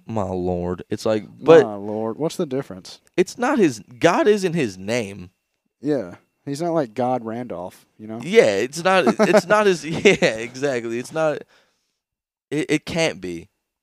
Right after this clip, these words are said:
Speaker 2: I mean, it, it probably is.
Speaker 1: Like,
Speaker 2: It's
Speaker 1: what if
Speaker 2: like,
Speaker 1: my name was Human?
Speaker 2: all right, God, go ahead and bring, by the way, uh, go ahead and bring, uh, two forms of I D for your job interview, and we'll, we'll go ahead and get you checked out. Okay, your I D.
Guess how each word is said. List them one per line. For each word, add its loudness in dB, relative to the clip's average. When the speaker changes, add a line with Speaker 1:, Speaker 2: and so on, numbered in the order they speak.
Speaker 2:
I -8
mean, -6
it, -10
it -6
probably -10
is. -20
Speaker 1:
Like, 4
Speaker 2:
It's 6
Speaker 1:
what 8
if 6
Speaker 2:
like, 6
Speaker 1:
my 2
name -4
was -4
Human? -6
Speaker 2:
all -2
right, -2
God, 0
go 0
ahead 2
and -10
bring, -4
by -6
the -4
way, -4
uh, -4
go 0
ahead 0
and -8
bring, 0
uh, -2
two -2
forms -4
of -12
I -4
D -6
for -16
your -8
job -8
interview, -12
and -14
we'll, -16
we'll -18
go -12
ahead -12
and -20
get -18
you -20
checked -12
out. -10
Okay, -2
your -12
I -2
D. -8